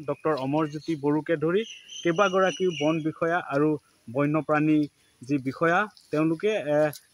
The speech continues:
যিহেতু ৰাজ্যতো যি ঘৰচীয়া হাতী আছে, এই ঘৰচীয়া হাতীৰ, আহ, গণনা প্ৰক্ৰিয়া ইতিমধ্যে আৰম্ভ হৈছে আৰু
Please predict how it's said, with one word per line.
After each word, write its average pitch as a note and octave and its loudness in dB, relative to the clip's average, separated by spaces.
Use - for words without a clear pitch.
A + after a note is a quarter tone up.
যিহেতু G3 2
ৰাজ্যতো E3 2
যি C#3 -4
ঘৰচীয়া E3 2
হাতী D#3+ -2
আছে, E3+ 0
এই D#3 0
ঘৰচীয়া C#3+ -2
হাতীৰ, E3 0
আহ, C3 -2
গণনা F#3+ 2
প্ৰক্ৰিয়া D#3+ -4
ইতিমধ্যে D3+ -8
আৰম্ভ D3 -8
হৈছে E3+ -10
আৰু D3+ -10